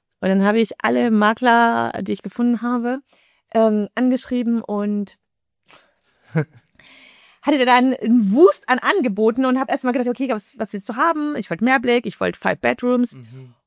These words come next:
Speaker 1: Und, äh, im Süden von Mallorca, das war so das, was ich haben wollte. Und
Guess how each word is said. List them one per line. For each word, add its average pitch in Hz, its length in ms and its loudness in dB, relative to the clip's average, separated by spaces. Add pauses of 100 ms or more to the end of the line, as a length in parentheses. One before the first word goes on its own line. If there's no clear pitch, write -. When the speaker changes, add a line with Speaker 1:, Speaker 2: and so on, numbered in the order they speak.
(100)
Speaker 1:
Und, 214 520 6
äh, 202 160 4
im 196 80 0
Süden 196 320 -2
von 180 480 -6
Mallorca, 170 340 -2
das - 100 -14
war 196 80 -2
so 165 140 -8
das, - 240 -14
was - 100 -10
ich 175 120 -12
haben 233 180 0
wollte. 196 440 0
Und 175 240 -6